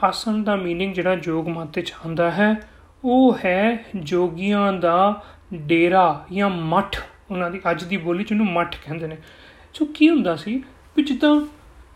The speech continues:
ਇਹ ਯੋਗੀ ਜਦੋਂ ਇਕੱਠੇ ਹੁੰਦੇ ਸੀ ਨਾ ਆਪਸ ਵਿੱਚ,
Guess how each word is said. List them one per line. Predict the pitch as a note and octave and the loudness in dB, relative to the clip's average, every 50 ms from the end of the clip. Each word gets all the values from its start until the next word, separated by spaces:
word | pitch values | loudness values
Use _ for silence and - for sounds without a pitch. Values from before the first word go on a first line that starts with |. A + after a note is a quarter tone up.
| - - D4 | -6 0 0
ਇਹ | D4+ | 2
ਯੋਗੀ | A3+ G#3+ G3 G3+ G#3 A#3+ C#4+ C4+ | 2 2 0 0 0 0 0 0
ਜਦੋਂ | C#4 C4+ C4+ D#4 C#4+ | 0 0 0 0 0
ਇਕੱਠੇ | - A#3 - - - E4 E4+ | -2 -6 -8 -4 -2 0 2
ਹੁੰਦੇ | D4 G#3+ E3+ E3 | 2 2 2 0
ਸੀ | - - F3 | -4 -4 -2
ਨਾ | A#3 C4+ B3+ | 0 0 0
ਆਪਸ | A3+ - - G3+ F#3+ - | 0 -2 -6 -8 -6 -6
ਵਿੱਚ, | G3+ - - | -8 -6 -6